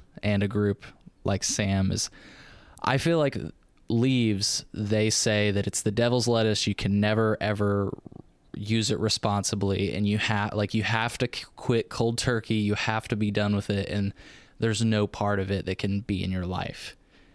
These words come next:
And I think that if you identify that you have a problem and you can't handle it, then, like, that's your situation. But I, I don't think that, like,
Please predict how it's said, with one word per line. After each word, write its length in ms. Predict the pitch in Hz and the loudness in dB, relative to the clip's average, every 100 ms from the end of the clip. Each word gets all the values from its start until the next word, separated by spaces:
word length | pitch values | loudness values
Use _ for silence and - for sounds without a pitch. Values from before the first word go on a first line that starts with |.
| - - _ _ _ - | -20 -20 _ _ _ -6
And 160 | 104 | -2
I 200 | 113 139 | 0 2
think 680 | 139 - 101 95 - - - - - - _ - 107 | 0 0 -2 -2 -6 -14 -18 -20 -20 -20 _ -12 -4
that 400 | 104 98 95 - - | 0 0 -2 -6 -4
if 200 | 131 135 | -4 -2
you 360 | 151 156 151 127 | 0 2 2 2
identify 540 | 151 131 123 120 113 | 2 0 0 2 2
that 100 | 113 | 2
you 140 | 87 110 | 2 2
have 100 | 110 | 0
a 60 | |
problem 580 | 107 104 101 104 107 110 - - _ - | 0 0 2 2 2 0 -4 -20 _ -2
and 100 | 107 | 0
you 60 | |
can't 220 | 101 107 104 | 0 0 2
handle 340 | 117 107 95 | 2 0 0
it, 180 | 101 - | -2 -2
then, 340 | 98 98 101 - | 0 0 -2 -4
like, 180 | 101 - | -6 -2
that's 400 | 107 - - - - - _ | -2 -2 -4 -6 -12 -20 _
your 240 | - 107 104 | -4 0 0
situation. 680 | - 113 101 101 110 98 98 | 0 -2 0 0 0 0 0
But 120 | 101 | 2
I, 260 | 104 104 | 0 0
I 40 | 107 | 0
don't 240 | 101 90 | 0 -2
think 300 | - 104 98 | -2 -4 -2
that, 200 | 98 92 | -4 -4
like, 360 | 98 95 90 | -2 -2 -4